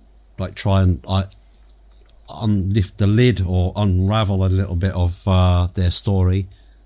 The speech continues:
in these long shows. Yes, we do that. We do that. We like to do this.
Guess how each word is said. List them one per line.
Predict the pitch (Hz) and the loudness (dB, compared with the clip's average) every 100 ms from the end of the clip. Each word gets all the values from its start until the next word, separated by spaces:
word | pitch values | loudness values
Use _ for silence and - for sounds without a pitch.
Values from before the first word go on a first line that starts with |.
| - - _ - - _ 196 - _ _ 226 - - | -20 -20 _ -20 -20 _ -20 -20 _ _ -18 -14 -4
in | 92 90 | 0 0
these | 90 90 | -2 -2
long | 98 92 | 0 0
shows. | - 104 110 - | 0 -2 -2 -2
Yes, | 117 135 - | -2 -2 -4
we | 107 | -2
do | 107 101 | 0 -2
that. | 113 107 | -2 -6
We | |
do | 98 101 | -4 -4
that. | 113 - | -4 -2
We | 98 | -2
like | 110 101 | -2 -6
to | - | -6
do | 104 | -4
this. | 110 117 | -4 -8